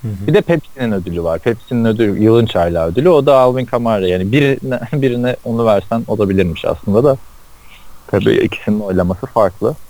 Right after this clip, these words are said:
Speaker 2: Onun dışında en iyi, e, e, asistan koç, e, Pat Shurmur seçildi. Onu mesela çok önemli bir ödül. Başka en iyi,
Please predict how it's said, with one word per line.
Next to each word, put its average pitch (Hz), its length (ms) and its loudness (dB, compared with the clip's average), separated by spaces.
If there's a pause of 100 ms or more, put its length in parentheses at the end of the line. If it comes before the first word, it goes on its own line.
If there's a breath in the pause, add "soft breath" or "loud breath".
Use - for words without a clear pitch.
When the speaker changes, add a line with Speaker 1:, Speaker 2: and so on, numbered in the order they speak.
Speaker 2:
Onun 156 200 2
dışında 160 520 0 (720)
en 180 180 4
iyi, 165 320 0 (100)
e, 135 100 0
e, 120 360 4
asistan 127 540 0
koç, - 540 -4
e, 107 340 4
Pat 117 260 -2
Shurmur 110 400 0 (140)
seçildi. - 440 -4 (1080)
Onu 107 360 0
mesela - 260 -6
çok 92 240 -6
önemli 85 380 2
bir 80 60 2
ödül. 101 300 2 (220)
Başka 104 280 2
en 123 160 4
iyi, 131 200 6